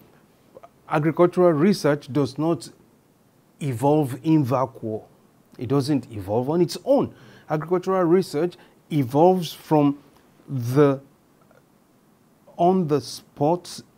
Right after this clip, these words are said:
in situ scenarios that drive research questions. I mean, how it is then that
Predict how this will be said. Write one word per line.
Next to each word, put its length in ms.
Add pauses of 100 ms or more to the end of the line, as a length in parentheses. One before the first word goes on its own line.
in 200
situ 720
scenarios 1000 (320)
that 260
drive 640
research 480
questions. 600 (640)
I 40
mean, 100
how 300
it 200
is 300
then 440
that 340